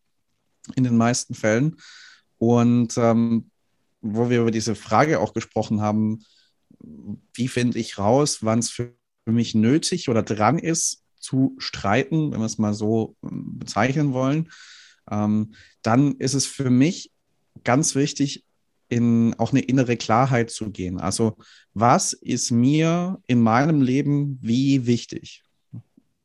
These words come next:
Was gebe ich, welche Priorität? Wo sind die Themen? Wir haben über Kompromisse gesprochen, wo ich sagen kann, okay,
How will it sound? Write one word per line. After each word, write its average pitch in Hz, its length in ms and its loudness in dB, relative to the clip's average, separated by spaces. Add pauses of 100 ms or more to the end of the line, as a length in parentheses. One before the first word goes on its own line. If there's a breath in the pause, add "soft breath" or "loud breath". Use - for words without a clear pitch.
Was 113 400 0
gebe 127 220 -2
ich, - 200 -4
welche 123 400 0
Priorität? 123 760 -2 (560 loud breath)
Wo 143 180 6
sind 165 240 2
die 131 140 -2
Themen? 185 520 0
Wir 120 80 2
haben 117 100 2
über 113 220 0
Kompromisse 123 640 0
gesprochen, 160 640 -2 (240 soft breath)
wo 117 120 -2
ich 113 120 -2
sagen 117 300 2
kann, 110 220 0
okay, 135 460 0